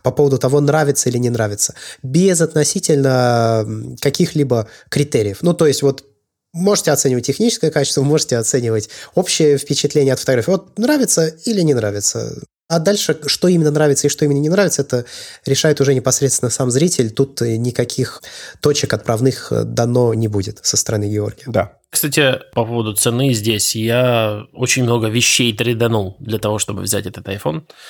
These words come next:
Speaker 3: Я тоже думал скипануть.
Speaker 1: Оправдался. <laughs>
Speaker 3: Но я именно воспользовал Apple'овским, вот именно их собственным трейдином. Э, я трейданул MacBook и трейданул десять эс Max для того, чтобы взять, э, вот этот вот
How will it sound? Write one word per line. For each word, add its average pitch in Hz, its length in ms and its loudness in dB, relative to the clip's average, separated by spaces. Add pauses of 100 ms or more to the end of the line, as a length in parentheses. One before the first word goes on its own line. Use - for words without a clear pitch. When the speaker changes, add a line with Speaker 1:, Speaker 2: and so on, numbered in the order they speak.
(480)
Speaker 3:
Я 127 220 -2
тоже 147 200 2
думал 117 240 0
скипануть. 120 520 -2
Speaker 1:
Оправдался. - 680 -2 (760)
<laughs> - 80 -12
Speaker 3:
Но 127 60 0
я 135 100 4
именно 147 220 4
воспользовал 131 500 2
Apple'овским, 120 800 0 (160)
вот 104 200 -4
именно 92 200 -2
их - 600 -6
собственным 107 520 -2
трейдином. 107 640 0 (760)
Э, 95 240 -2
я 104 200 2
трейданул 98 560 0
MacBook 101 580 -2
и 98 240 0
трейданул 98 840 -2
десять 117 720 -4
эс 98 260 0
Max - 440 -4 (380)
для 110 160 -6
того, 104 180 -4
чтобы 92 280 -4
взять, 92 420 -4
э, - 80 -8
вот 104 220 -10
этот 98 220 -8
вот - 260 -10